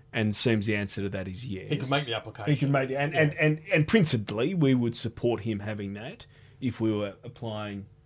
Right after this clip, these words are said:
Speaker 1: the same principles as we're applying here.
Speaker 2: I think the
Speaker 1: which
Speaker 2: right
Speaker 1: is
Speaker 2: to make the application, yes. But
Speaker 1: Yeah.
Speaker 2: I think the basis for it would need to be a significant cultural norm or something that
Speaker 1: But as you pointed out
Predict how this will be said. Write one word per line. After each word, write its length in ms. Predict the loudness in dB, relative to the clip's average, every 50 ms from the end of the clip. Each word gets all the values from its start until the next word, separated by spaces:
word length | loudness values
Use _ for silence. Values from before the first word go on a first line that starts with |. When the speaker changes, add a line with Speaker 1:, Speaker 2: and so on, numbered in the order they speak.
| _ _ -20 -20 _ _ _ _ -20 -20 -20 -12 -8
Speaker 1:
the 100 | -8 -6
same 260 | -4 -4 -4 -4 -4
principles 560 | -6 -6 -6 -6 -6 -6 -6 -6 -6 -6 -8
as 120 | -8 -8 -6
we're 160 | -6 -6 -6
applying 420 | -8 -10 -12 -12 -10 -10 -12 -12
here. 480 | -12 -12 -14 -14 -12 -12 -12 -12 -12 -12 -8 -6
Speaker 2:
I 80 | -6
think 140 | -6 -2 2
the 80 | 2 6
Speaker 1:
which 100 | 8 8
Speaker 2:
right 140 | 8 6
Speaker 1:
is 60 | 4 2
Speaker 2:
to 40 | -2
make 140 | -2 0 0
the 80 | -2 -4
application, 640 | -4 -4 -6 -8 -6 -4 -4 -4 -6 -10 -10 -10
yes. 400 | -10 -12 -12 -14 -16 -20 -20 -20 -20 -20 -16 -8
But 180 | -4 -2 0 0
Speaker 1:
Yeah. 80 | 0 -2
Speaker 2:
I 60 | -4
think 300 | -4 -4 -4 -4 -2 -4
the 60 | -6
basis 600 | -6 -6 -6 -2 0 0 0 -2 -6 -8 -10 -10 -12
for 360 | -10 -10 -10 -10 -8 -10 -10
it 160 | -12 -12 -12
would 200 | -10 -10 -8 -8
need 380 | -8 -8 -8 -8 -8 -10 -12 -14
to 220 | -12 -10 -10 -10 -10 -12 -10
be 680 | -8 -8 -8 -8 -8 -10 -12 -12 -14 -16 -18 -18 -20 -20 _ _ _ _ _ _ _ _ _ -20 _ _ _ _ _ _ _ _ _ _ _ _ _ _ -10 -10
a 80 | -10
significant 720 | -10 -8 -10 -10 -10 -8 -8 -8 -8 -10 -12 -12 -12 -14 -14
cultural 480 | -10 -8 -8 -8 -8 -10 -12 -10 -10 -10
norm 600 | -10 -10 -10 -10 -10 -8 -8 -10 -10 -12 -14 -14
or 120 | -14 -14 -12
something 560 | -6 -6 -6 -6 -6 -10 -10 -10 -8 -8 -8
that 180 | -6 -6 -4 0
Speaker 1:
But 60 | 0
as 140 | 0 2 4
you 100 | 4 4
pointed 320 | 4 2 0 0 0 0 0
out 200 | -2 -2 -4